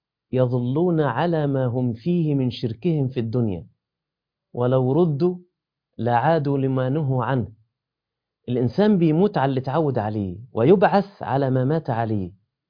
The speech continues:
أهل النار وهم في النار أرادوا الماء. من الطبيعي المفروض أصلًا لما يدخلوا النار، أسأل الله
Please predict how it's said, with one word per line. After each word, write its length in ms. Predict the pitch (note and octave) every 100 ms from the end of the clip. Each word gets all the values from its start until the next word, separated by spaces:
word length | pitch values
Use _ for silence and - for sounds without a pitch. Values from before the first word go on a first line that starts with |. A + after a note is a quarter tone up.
| _ _ _ - - _ -
أهل 220 | A3+ A3+
النار 380 | G3 F#3+ B3 A3+
وهم 280 | F3+ G#3 G#3+
في 100 | F#3
النار 440 | E3 G3+ A3+ G#3+ D#3+
أرادوا 340 | F#3+ G#3+ F3
الماء. 380 | D3+ C3+ A2+ - - _ _ _ _ _ _ _ _ _ D#3+
من 180 | A#3
الطبيعي 680 | A#3+ A#3+ G#3+ G#3 G3 D#3+ C3 - _ _ _ _ _ _ _ _
المفروض 640 | G3+ G#3 G3+ - A#3 A#3+ -
أصلًا 640 | A3 - F#3+ F3+ C3+ B2 - _ _ _ _ _ _ _ _ -
لما 240 | E3 F3
يدخلوا 320 | E3+ - A3
النار، 380 | F#3+ F#3 G#3 -
أسأل 260 | F3+ - D#3
الله 560 | D3+ F3 D#3+ A#2+ G2+